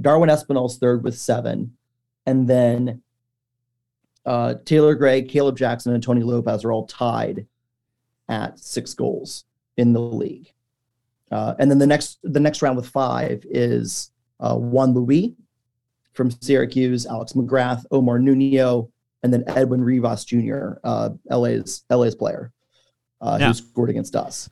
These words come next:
Speaker 2: it's pretty wild that we have three of the, we'll just say top ten, since you have some guys tied there. We have three of the top ten scorers in the league, um, and by far the number one.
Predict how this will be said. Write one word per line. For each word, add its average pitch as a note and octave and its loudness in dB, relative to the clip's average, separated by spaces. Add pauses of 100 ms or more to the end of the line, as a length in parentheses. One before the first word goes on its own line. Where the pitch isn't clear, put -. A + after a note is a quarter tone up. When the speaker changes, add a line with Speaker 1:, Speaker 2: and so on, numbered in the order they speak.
Speaker 2:
it's C3+ 0
pretty G3 2
wild C3 2
that A2 -2
we A#2+ 0
have A2 -4 (320)
three A#2 0
of G#2+ 0
the, A2 -2 (320)
we'll C3 2
just C3+ 2
say B2+ 6
top G2+ -2
ten, G2 0
since G2 -6
you G#2+ 2
have F#2 0
some F#2 -2
guys G2 -4
tied F#2 -2
there. G#2 -6
We A#2 0
have A#2+ 0
three B2+ 0
of A2+ 4
the A2 -4
top G#2+ 0
ten G#2+ 0
scorers G#2+ 0
in G#2 0
the G#2 2
league, A2 0 (480)
um, G2+ 0
and G#2+ 2
by G2+ 0
far A2+ 4
the G#2 0
number G2 2
one. G2 -6